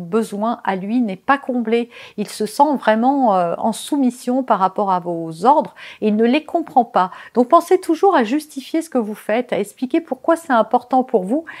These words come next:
Mais surtout, il faut vraiment que ça soit important. Parce que, par exemple, euh, « Bah non, tu sors pas parce que, euh,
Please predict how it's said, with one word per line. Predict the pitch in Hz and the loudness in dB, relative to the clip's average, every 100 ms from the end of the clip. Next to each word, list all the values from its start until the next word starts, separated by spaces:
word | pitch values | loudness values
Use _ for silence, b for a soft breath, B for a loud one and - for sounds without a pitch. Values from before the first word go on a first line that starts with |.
| B - | B -4
Mais | |
surtout, | 226 277 269 403 | 0 2 4 6
il | |
faut | 269 | 6
vraiment | 208 226 370 | 8 6 6
que | 415 | 0
ça | - 269 | 2 2
soit | 240 214 | 4 2
important. | 202 254 - 339 - B B B | 2 -2 2 0 0 B B B
Parce | 220 - | -6 0
que, | 254 | -2
par | 233 220 | 4 2
exemple, | 226 226 277 262 214 | 4 2 2 2 2
euh, « | 196 190 | 2 2
Bah | 185 220 | 4 4
non, | 277 | 4
tu | 294 240 | -2 -8
sors | - 220 - | -2 -2 4
pas | 262 269 | 8 8
parce | 269 202 - | 6 -2 -2
que, | 214 | -2
euh, | 208 202 185 185 175 | 0 0 0 -2 -4